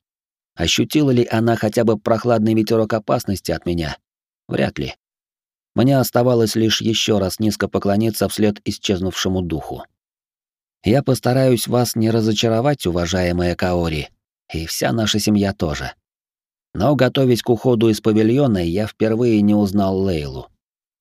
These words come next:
У меня еще оставался один пустой свиток по технику, и тратить его на мелочи не хотелось. Был выбор: записать шипы,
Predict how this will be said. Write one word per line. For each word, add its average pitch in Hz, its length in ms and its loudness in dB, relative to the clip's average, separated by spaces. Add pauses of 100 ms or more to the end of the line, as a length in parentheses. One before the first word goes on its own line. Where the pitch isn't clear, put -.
(140)
У - 60 -4
меня 113 280 2
еще 98 240 0
оставался 104 580 0
один 98 220 2
пустой 98 340 -2
свиток 123 380 -2
по 87 120 -2
технику, 92 540 -2 (480)
и 101 80 0
тратить 131 380 0
его 123 160 4
на 117 140 2
мелочи 123 340 2
не 113 120 2
хотелось. 85 580 -4 (640)
Был 131 240 0
выбор: 80 400 0 (500)
записать 101 480 0
шипы, 104 460 0